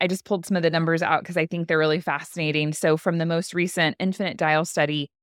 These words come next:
um, it said that seventy-nine percent of the U S population was aware of podcasts, right? So awareness continues to increase year over year, and it has for many years, which is great. Um,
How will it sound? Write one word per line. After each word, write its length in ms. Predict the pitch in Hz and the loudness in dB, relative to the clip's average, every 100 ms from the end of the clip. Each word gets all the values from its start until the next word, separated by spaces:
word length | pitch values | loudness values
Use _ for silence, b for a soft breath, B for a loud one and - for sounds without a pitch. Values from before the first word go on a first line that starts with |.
| _ _ | _ _
um, 180 | 165 156 | -2 -2
it 160 | - 175 | -2 0
said 160 | 185 165 | 2 2
that 160 | - | 0
seventy-nine 640 | - 185 185 202 196 175 175 | 2 2 2 2 2 0 0
percent 380 | 220 214 190 | -2 0 0
of 100 | 196 | 0
the 120 | 196 190 | 0 2
U 120 | 175 | 2
S 140 | 180 | 0
population 680 | - 170 - 180 165 - 196 | -2 -4 -2 -2 -2 -2 0
was 160 | 196 | 2
aware 300 | 233 233 165 | 2 4 4
of 120 | 147 - | 2 -2
podcasts, 600 | 127 - - 82 247 - | -6 -4 -2 -2 -2 0
right? 240 | 160 185 | 0 0
So 240 | - 180 165 | 2 4 4
awareness 540 | - 180 170 165 202 - | 2 0 0 0 -4 -2
continues 500 | - 196 185 180 180 | -2 0 -2 -4 -6
to 80 | 175 | -6
increase 560 | 175 156 170 160 170 | -6 -2 0 0 0
year 240 | 165 147 143 | 0 0 0
over 180 | 147 185 | 0 -2
year, 420 | 156 143 143 151 _ _ | 0 0 0 -2 _ _
and 100 | - | 0
it 100 | 165 | 0
has 400 | - 135 175 - | 2 0 0 -2
for 240 | - 147 160 | -4 0 0
many 280 | 139 131 | 0 -4
years, 280 | 127 123 180 | -4 -4 -4
which 140 | 170 175 | -4 -4
is 100 | 165 | -2
great. 380 | 143 135 208 - _ _ _ _ | 0 0 -2 -6 _ _ _ _
Um, 260 | 190 175 | 0 2